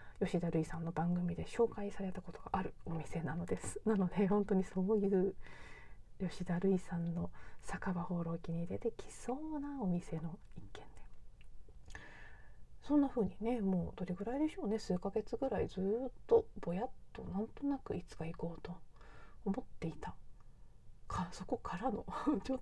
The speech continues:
と不思議な展開、全然関係ないところからそれは始まったんですけど、私が今マリンバのYouTubeの動画、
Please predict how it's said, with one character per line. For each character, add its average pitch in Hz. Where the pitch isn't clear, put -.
と 180
不 -
思 175
議 165
な 160
展 156
開、 -
全 190
然 294
関 208
係 208
な 190
い 180
と -
こ 170
ろ 175
か 165
ら 160
そ -
れ 156
は -
始 170
ま 165
っ -
た 160
ん 143
で 151
す -
け 165
ど、 170
私 294
が 311
今 190
マ 208
リ 294
ン 370
バ 185
の 170
YouTube 254
の 170
動 170
画、 170